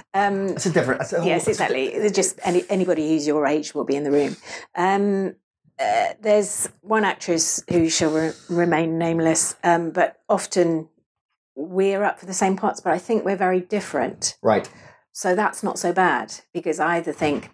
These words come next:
Speaker 1: blah blah's gonna get this
Speaker 2: They'll
Speaker 1: part,
Speaker 2: go the other way.
Speaker 1: or I will, or they'll go the other way. So I think I don't feel so bad about that, um, because I, th-, I think we,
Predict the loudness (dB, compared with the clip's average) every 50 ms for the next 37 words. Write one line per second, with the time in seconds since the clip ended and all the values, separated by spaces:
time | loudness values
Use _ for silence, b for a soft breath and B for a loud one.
0 | _ -2 0 2 2 2 0 -2 -4 -6 -8 -6 -2 0 0 0 0 -2 -6 -6
1 | -4 -2 0 0 2 2 2 2 2 2 2 2 2 4 4 4 2 2 2 0
2 | 0 0 -2 -4 -4 -8 _ _ -6 -2 2 2 2 2 2 0 0 2 2 2
3 | 2 2 2 2 2 2 2 0 -2 -8 -12 B B B B B B B B B
4 | B B B B -2 0 2 2 2 2 0 -2 -4 -2 0 0 0 0 -2 -4
5 | -6 -6 -6 -6 -4 -2 0 2 4 4 2 2 0 0 0 0 0 0 0 -2
6 | -2 -6 _ _ _ -2 0 2 2 2 2 0 0 -2 -2 -2 -2 0 0 2
7 | 2 0 -2 -4 -6 -6 -6 -10 _ _ _ -2 0 0 2 2 2 2 2 2
8 | 2 2 0 0 -2 -6 _ _ _ _ _ _ _ -20 -18 -8 -4 -4 -4 0
9 | 2 4 4 4 2 0 -4 -4 -2 0 -2 0 0 0 -2 0 2 2 2 2
10 | 2 0 _ 0 4 4 4 4 2